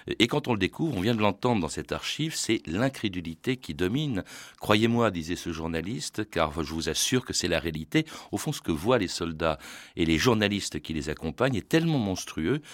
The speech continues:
euh, que cela paraît incroyable, y compris pour ceux qui les, qui l'écoutent à la radio.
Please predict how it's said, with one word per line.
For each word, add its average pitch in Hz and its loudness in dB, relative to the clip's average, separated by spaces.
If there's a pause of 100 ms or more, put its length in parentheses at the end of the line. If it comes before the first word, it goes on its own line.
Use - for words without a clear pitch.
(340)
euh, 95 6
que 120 2
cela 98 2
paraît 101 -2
incroyable, 113 0
y 82 -10
compris 107 -6
pour - -12
ceux - -4
qui - -10
les, 73 -4
qui - -6
l'écoutent - -2
à 76 0
la 67 -6
radio. 67 -10